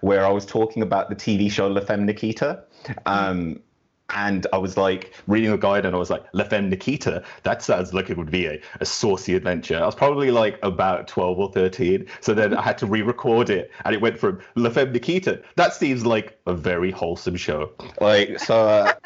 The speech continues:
<laughs> learn how to dub over myself. But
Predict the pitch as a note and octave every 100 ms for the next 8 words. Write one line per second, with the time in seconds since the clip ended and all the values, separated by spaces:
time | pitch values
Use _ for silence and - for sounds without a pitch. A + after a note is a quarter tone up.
0 | F4+ - C#4 - - - - - - -
1 | - _ - - - - - C#3+ D#3 -
2 | - C#3+ C3+ B2 B2 B2 A2+ A2+ - G2
3 | G2+ - - C3 B2 -